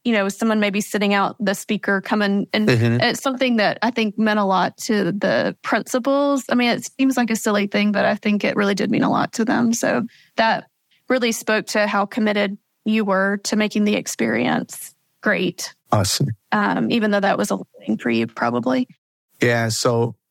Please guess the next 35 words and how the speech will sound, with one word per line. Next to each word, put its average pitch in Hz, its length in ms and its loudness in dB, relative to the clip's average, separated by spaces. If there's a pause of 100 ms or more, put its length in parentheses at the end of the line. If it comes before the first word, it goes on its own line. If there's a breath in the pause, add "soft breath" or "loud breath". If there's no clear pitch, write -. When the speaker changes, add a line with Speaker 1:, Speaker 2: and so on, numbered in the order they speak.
(200)
Speaker 2:
well, 139 120 4
what, 190 260 2
what 262 140 2
about 156 260 0
that? 117 180 0
Like, 113 180 0
why? 120 320 2
Like, 107 220 -2 (140)
was 123 120 2
that 131 180 2
'cause 131 180 0
I, 120 260 0 (380)
it, 147 180 0
it 147 140 4
was 139 180 2
the 123 100 2
day 131 180 2
before, 113 600 0 (120)
right? 113 240 2
Speaking 113 440 0
and 104 80 4
that 110 160 2
kind 110 180 2
of 104 120 0
thing. 104 400 0 (500)
And 110 160 4
it 107 40 4
wasn't 120 300 2
necessarily, 113 480 2
like, 104 220 2
on 110 140 2
the 107 100 2
agenda, 101 600 2
but 104 260 0
it, 110 140 -2